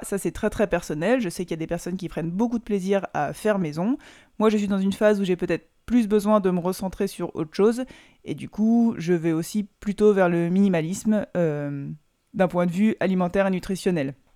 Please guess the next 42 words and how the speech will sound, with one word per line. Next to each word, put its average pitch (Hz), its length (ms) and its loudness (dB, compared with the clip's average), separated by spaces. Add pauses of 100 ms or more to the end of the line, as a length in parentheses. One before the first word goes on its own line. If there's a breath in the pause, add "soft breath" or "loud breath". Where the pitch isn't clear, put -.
On 185 140 0
a 175 60 6
aussi 214 180 0
déménagé 196 440 4
récemment, 180 640 4
et 160 140 -2
donc 165 160 -6
ça 180 80 0
a - 20 4
été 160 140 0
l'occasion 175 400 0
de 180 40 -8
faire 156 160 0
du 156 140 -8
tri 247 260 -2
dans 196 120 2
mes 175 100 -2
placards 185 440 0
qui 170 100 -6
étaient 160 160 -8
pleins 196 280 2
de 165 120 0
farine, 175 560 0
de 156 100 -2
choses 165 380 -4
diverses 160 580 -4
et 165 160 -6
variées, 175 480 -2 (400)
et 180 140 -2
d'ingrédients 202 480 4
de 190 100 6
base 190 300 6
que 165 100 -14
finalement 185 400 0
j'utilisais 170 520 -2
pas 202 280 4
tellement 196 460 2
et 180 40 -2
dont 160 120 -6
la 160 100 0
moitié 175 400 0
périmait 185 600 -2